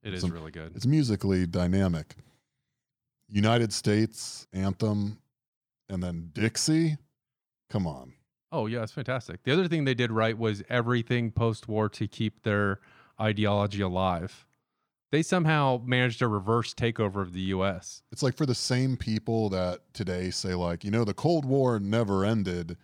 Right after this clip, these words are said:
Speaker 2: those exact same people believe the Civil War hasn't quite <laughs> ended. And actually, they might be right.
Speaker 1: There's
Speaker 2: Al-,
Speaker 1: more
Speaker 2: al-
Speaker 1: and more evidence that they <laughs> might be on the right page on that one, yeah.
Speaker 2: It, it's almost like the Confederacy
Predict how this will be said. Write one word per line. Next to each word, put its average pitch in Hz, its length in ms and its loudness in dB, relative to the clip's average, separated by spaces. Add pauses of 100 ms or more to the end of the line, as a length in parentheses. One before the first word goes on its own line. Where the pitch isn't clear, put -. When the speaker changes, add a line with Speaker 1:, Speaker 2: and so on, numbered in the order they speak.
(540)
Speaker 2:
those 131 220 2
exact 113 420 0
same 107 320 0
people 92 640 -2 (380)
believe 101 500 2
the 90 100 -8
Civil 87 380 -2
War 90 240 2
hasn't 98 380 0
quite 90 280 2 (100)
<laughs> - 60 -12
ended. 92 360 -2 (100)
And 165 220 2
actually, 185 320 2
they 180 100 4
might 165 240 2
be 135 140 2
right. 107 280 2 (560)
Speaker 1:
There's 269 200 2
Speaker 2:
Al-, 311 40 -2
Speaker 1:
more 359 120 8
Speaker 2:
al- 349 60 8
Speaker 1:
and 330 60 4
more 320 140 4
evidence 208 380 0
that 170 120 -2
they 185 120 2
<laughs> 202 100 2
might 185 160 -4
be 226 220 0
on 214 200 2
the 196 60 0
right 160 240 0
page 180 240 -4
on 127 120 -2
that 117 100 0
one, 113 180 -4
yeah. 143 200 0 (280)
Speaker 2:
It, 165 160 -2
it's 165 180 -2
almost 190 300 2
like 160 260 2 (200)
the 123 140 2
Confederacy 110 1040 0